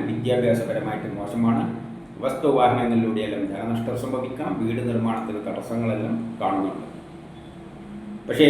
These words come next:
വൃശ്ചിക മാസത്തിലാണ് ജനിച്ചതെങ്കിൽ അവർക്ക് സൂര്യനിൽ നീന്തിക്കുമ്പോൾ ഗ്രഹങ്ങൾ അനുകൂലമായി നിൽക്കുന്നത്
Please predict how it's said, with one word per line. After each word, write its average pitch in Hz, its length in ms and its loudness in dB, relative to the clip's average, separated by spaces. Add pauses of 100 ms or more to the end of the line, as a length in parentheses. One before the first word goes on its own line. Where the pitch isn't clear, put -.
(120)
വൃശ്ചിക 180 300 4 (100)
മാസത്തിലാണ് 151 680 4
ജനിച്ചതെങ്കിൽ 127 520 2 (260)
അവർക്ക് 123 320 -2
സൂര്യനിൽ 170 460 6 (140)
നീന്തിക്കുമ്പോൾ 139 560 6 (140)
ഗ്രഹങ്ങൾ 127 400 4
അനുകൂലമായി 120 560 4
നിൽക്കുന്നത് 117 440 0